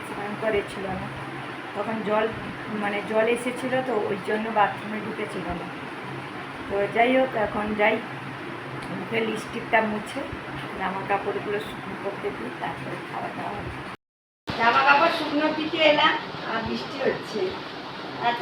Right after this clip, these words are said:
জোরে জোরে করে বৃষ্টি পড়ছে। ভিজে আছে, কিছু করার নেই, ভালোই হবে, কোনো অসুবিধা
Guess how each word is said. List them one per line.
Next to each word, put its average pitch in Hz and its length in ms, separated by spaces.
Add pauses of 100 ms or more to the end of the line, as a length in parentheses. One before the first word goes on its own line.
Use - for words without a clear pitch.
(160)
জোরে 285 240
জোরে 285 200
করে 302 260
বৃষ্টি 285 360
পড়ছে। 294 320 (720)
ভিজে 294 320
আছে, 311 300
কিছু 294 280
করার 247 380
নেই, 247 180
ভালোই 240 420
হবে, 226 220
কোনো 226 200
অসুবিধা 233 400